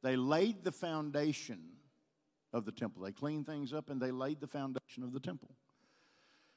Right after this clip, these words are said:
Well, when they started working on laying the foundation of the temple, there were people in the surrounding areas. One of them was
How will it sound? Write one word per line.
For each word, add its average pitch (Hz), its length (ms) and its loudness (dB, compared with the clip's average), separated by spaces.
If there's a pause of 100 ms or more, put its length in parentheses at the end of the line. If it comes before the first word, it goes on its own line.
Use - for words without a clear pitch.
(120)
Well, 160 160 4
when 156 140 6
they 226 120 10
started 202 400 4
working 180 480 8
on 156 180 6
laying 175 300 6
the 151 80 4
foundation 151 600 4
of 123 80 0
the 120 80 2
temple, 147 360 2
there 139 160 6
were 135 140 6
people 165 480 4
in 151 80 4
the 135 100 4
surrounding 143 540 4
areas. 131 400 4
One 143 200 0
of 135 100 0
them 131 260 2
was 104 380 0